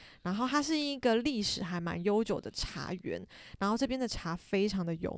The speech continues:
名，而且它被称为贡茶。其实当时我有在就是 story 里面分享，就是它为什么叫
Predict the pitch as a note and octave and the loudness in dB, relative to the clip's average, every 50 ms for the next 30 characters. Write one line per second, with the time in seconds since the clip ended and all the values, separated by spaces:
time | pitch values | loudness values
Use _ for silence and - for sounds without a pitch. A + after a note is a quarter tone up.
0 | - - - - - - G#3 G#3 G#3 G3+ G3+ G#3+ G#3 G3+ - - G3 F3+ E3 - | -8 -10 -12 -8 -4 -2 0 0 2 2 2 2 2 2 0 -2 -2 -2 -2 -4
1 | - _ B3+ A3+ - - - - - - - - - - - - - - - - | 0 _ 2 2 2 0 -4 -6 -4 -4 -4 -4 -8 -8 -10 -10 -12 -16 -18 -18
2 | - - - - A#3 B3 A#3 C#4 C#4 C#4+ D4 C#4 - - F#3+ F#3 F#3+ G3 F3+ E3+ | -18 -14 -4 -2 -2 2 4 4 4 4 2 0 2 2 4 4 6 6 4 4
3 | E3+ - - F#3+ F3 E3+ F3 F3+ F#3 F#3 - - F3 E3+ F3+ F3+ E3+ D3+ C3+ E3 | 2 0 0 0 0 0 0 -2 -4 -4 -4 -6 -4 -4 -4 -4 -6 -6 -8 -8
4 | E3+ F#3 F3 - - - E3+ E3+ F3 F#3 - - F#3+ - - - D#3+ F#3 G3 F#3 | -8 -8 -8 -8 -8 -6 -6 -6 -6 -8 -6 -6 -6 -8 -6 -8 -6 -4 -4 -4
5 | F3+ F#3 G3+ G3+ G#3+ A#3+ G#3 G3 F#3+ - - - - F3 | -2 0 0 4 6 6 6 6 4 -2 -4 -2 -2 -2